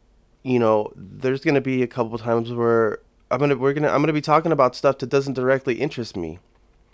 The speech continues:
But what does interest me is, is, um, when people are passionate about something,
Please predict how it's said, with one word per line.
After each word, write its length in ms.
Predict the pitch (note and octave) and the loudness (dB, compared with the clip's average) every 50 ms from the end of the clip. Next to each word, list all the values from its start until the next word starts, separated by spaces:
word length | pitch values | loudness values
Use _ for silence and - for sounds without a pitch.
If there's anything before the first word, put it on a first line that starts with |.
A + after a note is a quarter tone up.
| _ _ - A2+ | _ _ -12 2
But 280 | - C3+ C#3 C3+ A2 A2 | 4 6 6 6 6 4
what 180 | B2 A#2+ A#2 | 0 -2 2
does 240 | - D3 D3+ C#3+ C3+ | 2 2 2 2 2
interest 360 | D3+ F3 F#3 - D#3 C#3+ - | 0 -2 0 0 -2 -4 -2
me 340 | C3+ A#2+ A#2+ A#2 A#2 A2+ A2+ - _ - - - _ _ _ _ | -2 0 0 0 0 -2 -4 -10 _ -20 -20 -20 _ _ _ _
is, 560 | - A#2+ A#2+ A#2 A2+ A2 A2 A2 G#2+ G#2 G#2+ - _ _ _ _ _ _ _ _ _ _ _ _ _ _ _ _ _ _ _ _ _ - | -2 0 2 4 2 2 0 -2 -4 -8 -14 -18 _ _ _ _ _ _ _ _ _ _ _ _ _ _ _ _ _ _ _ _ _ -6
is, 420 | B2 B2 A#2+ A#2 A2 G#2 G#2+ G#2 - - | -2 0 0 0 0 -2 -8 -14 -8 -4
um, 480 | - A#2+ A#2 A2+ G#2+ G#2+ G#2 G2+ G2+ G#2 | -2 0 0 0 -2 -4 -6 -8 -8 -4
when 160 | A2 B2 A#2 | -4 -4 -4
people 260 | - D#3+ D3+ C#3 B2+ | -4 -6 -4 -2 -4
are 40 | A#2 | -4
passionate 560 | - - - A#2 A#2 A2+ - B2 A2+ G#2+ G#2 | -4 -6 -4 -4 -4 -4 -4 -4 -4 -4 -4
about 300 | G#2 G2 G#2 G2 F2+ - | -4 -4 -4 -6 -6 -6
something, 520 | - G#2+ F#2+ F2+ - - F2+ E2+ E2+ E2+ | -8 -10 -10 -12 -12 -14 -14 -14 -14 -18